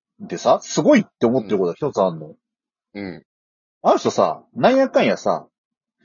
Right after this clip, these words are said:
Speaker 2: うん。
Speaker 1: 結局、こう、中川と親戚になったじゃん。
Speaker 2: うん。そうなんだよね。
Speaker 1: で、で、で、
Speaker 2: うん。うん。
Speaker 1: あの人さ、中川の会社とかいじくり回してもさ、
Speaker 2: うん。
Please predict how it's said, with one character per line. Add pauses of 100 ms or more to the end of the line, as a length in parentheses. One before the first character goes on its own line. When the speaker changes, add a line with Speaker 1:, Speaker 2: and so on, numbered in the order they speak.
(100)
Speaker 2:
う
ん。
Speaker 1:
結
局、
こ (220)
う、
中
川
と (640)
親
戚
に
な
っ
た
じ
ゃ
ん。 (160)
Speaker 2:
う
ん。 (100)
そ
う
な
ん
だ
よ
ね。 (760)
Speaker 1:
で、 (100)
で、
で、
Speaker 2:
う
ん。 (300)
う
ん。
Speaker 1:
あ
の
人
さ、 (480)
中
川
の
会
社
と
か
い
じ
く
り
回
し
て
も
さ、 (720)
Speaker 2:
う
ん。